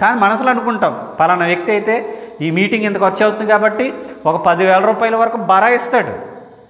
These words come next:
లేదా ఒక ఇరవై వేల రూపాయల వరకు ఇస్తాడు అతను, మిగిలింది మనం చూసుకొచ్చని" మనం ఫిక్స్ అయిపోతూ ఉంటాం. ఆఖరికి,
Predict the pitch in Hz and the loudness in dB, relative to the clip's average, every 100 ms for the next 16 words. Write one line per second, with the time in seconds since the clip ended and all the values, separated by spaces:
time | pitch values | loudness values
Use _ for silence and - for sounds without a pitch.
0 | _ - 135 208 254 262 262 - 156 170 | _ -6 0 2 4 2 -2 -6 -4 0
1 | 196 226 240 240 233 233 240 233 233 233 | 2 4 4 4 2 0 0 2 2 0
2 | 320 - 262 254 - 165 - - 139 196 | -4 0 2 2 -2 -6 -8 -12 -6 -4
3 | 240 254 247 240 226 226 240 226 247 226 | -2 -2 0 0 0 -2 0 0 0 0
4 | 202 214 - - - 156 190 214 202 240 | -2 -2 -8 -14 -6 -2 0 -2 2 2
5 | 233 220 220 196 190 156 - - - - | 4 0 -2 -2 0 0 -2 -14 -16 -14
6 | - 143 185 240 233 226 | -2 0 2 2 0 0